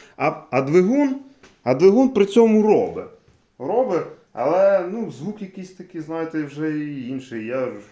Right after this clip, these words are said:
<laughs> наушники, звук повитягав. Звичайно, швидко виключив. Думаю, що сталося. Можливо, або із підшипником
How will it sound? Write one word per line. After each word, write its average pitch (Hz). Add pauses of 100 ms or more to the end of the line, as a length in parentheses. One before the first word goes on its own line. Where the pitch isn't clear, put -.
(300)
<laughs> 110
наушники, 135
звук 120
повитягав. 107 (1000)
Звичайно, 107
швидко 107
виключив. 107 (440)
Думаю, 104
що 107
сталося. 92
Можливо, 107
або 104
із 101
підшипником 104